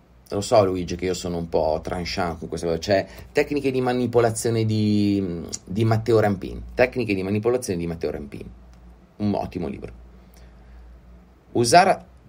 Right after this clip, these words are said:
o tarot per intendere un incosciente do paziente. Ok, agora misturar psicologia e cartomanzia? Dai now. Non capisco, Fabiana, perché io non... Mi...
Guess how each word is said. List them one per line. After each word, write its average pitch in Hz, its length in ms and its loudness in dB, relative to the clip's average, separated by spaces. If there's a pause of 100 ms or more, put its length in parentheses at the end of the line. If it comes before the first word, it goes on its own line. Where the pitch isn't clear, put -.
(420)
o 110 160 2
tarot 135 480 4
per 117 340 6
intendere 120 800 2
un 113 160 2
incosciente 113 1200 0
do 107 240 2 (120)
paziente. 60 840 -4
Ok, 104 220 -2 (180)
agora 113 540 2 (460)
misturar 110 800 2
psicologia 104 800 0
e 127 40 2
cartomanzia? 107 840 -2 (880)
Dai 98 300 0
now. 73 380 -6 (720)
Non 113 160 0
capisco, 101 440 -4
Fabiana, 80 500 -4
perché 85 260 -6
io 104 100 2
non... 85 140 -4
Mi... 82 300 -4